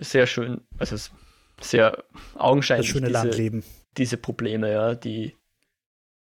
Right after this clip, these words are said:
Speaker 1: damals vorherrschten, heute wahrscheinlich auch noch nicht ganz ausgemerzt sind.
Speaker 2: Und das ist halt, finde ich, das, wo Jordan Peele schon sehr stark durchkommt. Ich weiß nicht, wie sehr da,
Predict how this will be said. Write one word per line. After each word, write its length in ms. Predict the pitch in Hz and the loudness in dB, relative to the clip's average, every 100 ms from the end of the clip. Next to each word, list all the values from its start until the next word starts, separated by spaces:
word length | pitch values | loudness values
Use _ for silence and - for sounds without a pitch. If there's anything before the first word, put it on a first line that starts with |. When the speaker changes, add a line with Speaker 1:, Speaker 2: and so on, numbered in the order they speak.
| - | 2
Speaker 1:
damals 380 | 127 165 170 - | 4 6 4 4
vorherrschten, 840 | 151 147 139 135 - 123 117 117 | 4 6 6 2 0 -6 -6 -2
heute 240 | 123 120 117 | 2 2 0
wahrscheinlich 260 | - - | -6 -6
auch 100 | - | -4
noch 120 | 117 | -4
nicht 140 | 113 - | -4 -4
ganz 320 | - - - _ - - - - - | -6 -4 -8 _ -18 -16 -14 -14 -10
ausgemerzt 600 | - - - 110 - - | -4 -4 0 -2 -2 -8
sind. 220 | - 139 - _ - | -10 -12 -14 _ -10
Speaker 2:
Und 160 | - 139 | -6 2
das 160 | 165 - | 2 4
ist 80 | |
halt, 140 | 180 175 | 2 4
finde 160 | 180 | 2
ich, 80 | 160 | 2
das, 240 | - 151 - | 2 2 4
wo 280 | 143 139 127 | 6 6 4
Jordan 320 | - 135 135 - | 2 2 2 0
Peele 200 | 147 135 | 2 2
schon 240 | 135 120 | 2 0
sehr 200 | 113 113 | 2 0
stark 260 | - 104 - | 0 -6 -2
durchkommt. 420 | 113 - 117 110 | -4 -2 -6 -2
Ich 120 | 113 | 2
weiß 160 | 127 139 | 4 4
nicht, 300 | 143 - - | 2 -2 -6
wie 260 | 127 151 | 0 2
sehr 220 | 151 - 135 | 2 4 4
da, 160 | 143 | 4